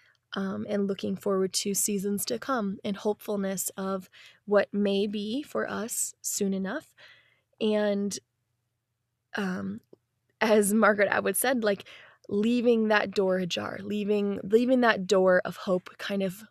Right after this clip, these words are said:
left open so that we can, we can move through that door, that threshold. And when we look at solstice or,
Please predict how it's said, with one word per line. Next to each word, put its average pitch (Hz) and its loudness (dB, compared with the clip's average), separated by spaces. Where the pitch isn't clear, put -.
left 202 0
open - -6
so 196 0
that 190 2
we 196 -2
can, 190 0
we 208 -2
can 220 0
move 226 2
through 285 -2
that 196 0
door, 190 -2
that - -8
threshold. 190 0
And 185 0
when 190 2
we 185 0
look 190 2
at 185 -4
solstice - -2
or, 196 0